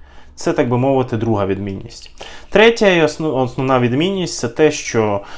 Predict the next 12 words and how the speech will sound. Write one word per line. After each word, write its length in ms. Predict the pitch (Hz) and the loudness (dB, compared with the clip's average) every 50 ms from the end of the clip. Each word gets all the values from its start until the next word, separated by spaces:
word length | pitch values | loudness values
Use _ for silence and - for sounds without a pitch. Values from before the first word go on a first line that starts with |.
| - - - | -14 -6 2
на 120 | 123 123 | 4 6
реверсі 420 | 139 175 196 196 190 - - - 165 | 6 6 6 6 4 2 0 -4 -2
монети, 540 | 156 156 151 151 147 147 147 143 127 127 127 - - - - - - - - - - | 0 2 4 4 2 2 2 -4 -8 -8 -8 -14 -20 -20 -20 -20 -20 -18 -8 0 2
е, 80 | 120 | 4
зображення 680 | 117 143 143 165 165 151 135 135 135 123 123 120 113 110 - | 4 6 8 8 8 8 8 6 2 2 2 2 0 0 2
карти 320 | - 151 135 120 - - 123 | 6 6 6 6 6 2 0
України 600 | 117 113 - 123 131 151 185 202 196 190 180 151 | 0 2 2 2 2 2 2 0 0 -2 -4 -2
виконано, 680 | 117 143 156 151 175 165 156 156 151 151 151 147 127 - - - - - - - - - - - - - - 120 117 | 2 2 2 2 2 0 0 0 2 0 0 -2 -4 -12 -14 -16 -18 -18 -18 -18 -18 -20 -18 -10 -10 -10 -4 -2 -2
е, 60 | 110 | -2
з 80 | - - | -2 0
певним 380 | - 151 156 156 151 147 139 | 4 6 6 6 6 4 4
голографічним 880 | 123 131 131 123 113 117 123 127 151 151 135 - - 147 143 139 135 | 4 4 4 4 2 0 -2 -2 -2 -4 -4 -2 -4 -2 -2 -2 -2